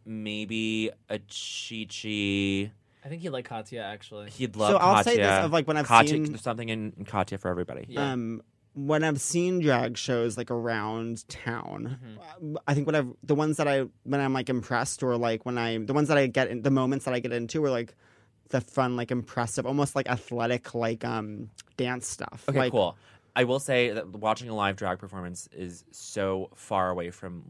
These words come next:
Speaker 1: what the entertainment value of Drag Race. So
Speaker 3: Okay.
Speaker 1: w-, what
Speaker 2: But
Speaker 1: you were s-
Speaker 2: having you, having said that,
Speaker 1: having
Speaker 2: I
Speaker 1: said
Speaker 2: do
Speaker 1: that,
Speaker 2: think you'd like Alyssa.
Speaker 1: you like Alyssa, you like Chi Chi, you might even like Kennedy, 'cause Kennedy's authentic.
Speaker 3: And I think that when I watched
Speaker 1: E-, even
Speaker 3: it
Speaker 1: though she's not the most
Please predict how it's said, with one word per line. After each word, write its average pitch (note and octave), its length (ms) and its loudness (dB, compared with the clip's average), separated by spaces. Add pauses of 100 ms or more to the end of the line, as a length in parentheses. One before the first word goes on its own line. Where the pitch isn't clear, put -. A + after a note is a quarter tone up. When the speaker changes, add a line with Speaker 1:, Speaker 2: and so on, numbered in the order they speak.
(100)
Speaker 1:
what F#2 200 -4
the G#2 100 -4
entertainment F#2 400 -6
value E2+ 280 -6
of E2 160 -8
Drag D#2 260 -14
Race. - 280 -18
So C#3+ 140 -2
Speaker 3:
Okay. A#2 200 6
Speaker 1:
w-, A#2 240 -8
what B2+ 140 2
Speaker 2:
But A3+ 60 8
Speaker 1:
you G#3+ 40 6
were F#3 60 4
s- G#3+ 60 8
Speaker 2:
having A#3 280 8
you, A3 100 2
having G#3 320 4
said G3 240 4
that, E3 160 8
Speaker 1:
having E3 60 8
Speaker 2:
I - 80 8
Speaker 1:
said D#3 60 8
Speaker 2:
do - 40 8
Speaker 1:
that, A2+ 140 12
Speaker 2:
think A#2 140 6
you'd C#3+ 120 -2
like A#2 140 -4
Alyssa. A2 480 -4 (180)
Speaker 1:
you B2+ 100 -4
like C#3 120 6
Alyssa, D3 320 4
you A#2+ 80 0
like A#2 200 0
Chi A#2 120 -10
Chi, A2+ 160 -10
you G#2 260 -4
might A2 160 -6
even D3 160 -8
like B2+ 140 -8
Kennedy, G2 360 -4
'cause - 160 -10
Kennedy's C#3 440 -4
authentic. F#2 560 -10 (100)
Speaker 3:
And G3+ 140 2
I G#3+ 80 4
think A#3 160 2
that A3 100 4
when F#3 100 0
I F3+ 100 0
watched D3+ 180 4 (120)
Speaker 1:
E-, F#3+ 40 8
even G#3 80 8
Speaker 3:
it G3 60 4
Speaker 1:
though F#3+ 100 8
she's D3+ 200 -4
not C#3 180 0
the C#3 40 -10
most A2+ 300 -6